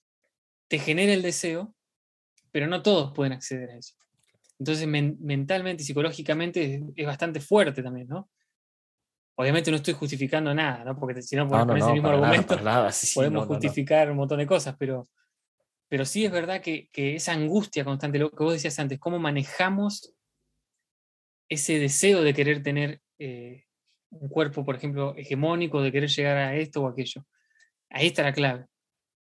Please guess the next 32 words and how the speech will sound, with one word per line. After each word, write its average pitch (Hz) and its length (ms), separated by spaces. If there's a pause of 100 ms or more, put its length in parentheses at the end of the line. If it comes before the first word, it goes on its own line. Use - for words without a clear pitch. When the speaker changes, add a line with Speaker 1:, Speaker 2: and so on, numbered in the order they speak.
(120)
Speaker 1:
Si - 140
sabemos 165 280
manejarlo, 160 640 (720)
con 160 180
que 156 140
no 196 180
es 226 200
esa 208 200
la 143 160
base 170 540
de, 131 260
de 127 420 (280)
lo 139 120
que 143 100
realmente 156 360
queremos 147 320
alcanzar, 143 720 (1160)
sino 156 220
que 160 100
eso 175 140
es, 156 200
es 175 200
un 170 80
deseo 160 280
impuesto, 156 440
y 143 40
si 143 120
lo 147 320
percibimos, 151 560
eso 151 140
lo 135 100
deconstruimos, 160 720